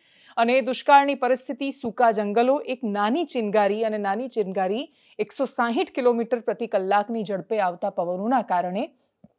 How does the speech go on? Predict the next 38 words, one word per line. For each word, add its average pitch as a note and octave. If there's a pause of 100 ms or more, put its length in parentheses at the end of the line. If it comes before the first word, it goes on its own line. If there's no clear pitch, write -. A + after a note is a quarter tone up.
(480)
વિકરાળ C4+
આગના G3+
સ્વરૂપમાં F#3
ફેરા-, E3+
ફેરવાઈ F3+
ગઈ. - (1000)
હેલિકોપ્ટરની C4
અને A3
બધી A#3+
જે C4+
સર્વિસીસની B3
મદદ G#3+
લેવામાં G#3+
આવી A#3
કે C4+
એક D4
સાથે A#3
હજારો G#3
ટન A#3+
પાણી G#3
નીચે F#3+
પડે, G#3+ (520)
પણ C4+
એટલા D4
પાણીની C4
જાણે A#3
કોઈ A#3+
અસર C#4+
જ G#3+
ન G#3+
થતી F#3+
હોય, G3+
એ G3
રીતે G3+
આગ F#3
એટલી C4
બધી C#4+
ફેલાઈ F3